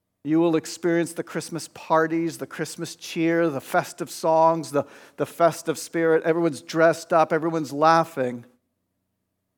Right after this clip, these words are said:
But listen, underneath it all, for so many people, there are stories of sadness and stories of loss and loneliness. And if that's you, it may be because you have done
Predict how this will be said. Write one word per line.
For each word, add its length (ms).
But 120
listen, 400
underneath 680
it 100
all, 460
for 180
so 480
many 240
people, 380
there 260
are 80
stories 680
of 140
sadness 680
and 140
stories 420
of 140
loss 460
and 180
loneliness. 720
And 120
if 100
that's 320
you, 180
it 240
may 180
be 120
because 340
you 140
have 180
done 320